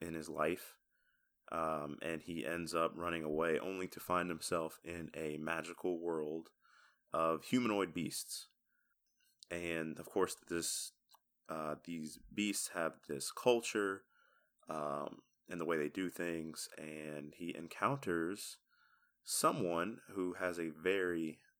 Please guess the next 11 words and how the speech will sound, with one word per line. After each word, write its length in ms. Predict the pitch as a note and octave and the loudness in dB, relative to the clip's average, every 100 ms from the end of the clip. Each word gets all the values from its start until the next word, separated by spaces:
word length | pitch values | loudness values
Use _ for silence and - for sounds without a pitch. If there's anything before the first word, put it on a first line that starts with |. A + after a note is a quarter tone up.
| - E2 | -20 2
very 320 | F2+ F2+ F2 | 6 6 6
lasting 500 | D#2+ D#2 E2 - E2 | 2 0 -2 -4 -4
impact 560 | C2+ E2 - D2+ - - | -4 -4 -4 -4 -4 -8
on 160 | E2 D2+ | -6 -4
his 240 | D2 C#2+ | -4 -4
life. 460 | - - - - - _ _ _ _ _ _ _ | -4 -4 -8 -16 -20 _ _ _ _ _ _ _
And 160 | - F#2 | -4 0
it 100 | F2+ | 2
is 140 | F2+ | 2
a 60 | F2+ | 0
beautiful, 760 | D#2+ F#2+ A2+ A2 G2+ F#2+ F#2 | 2 6 6 8 8 6 4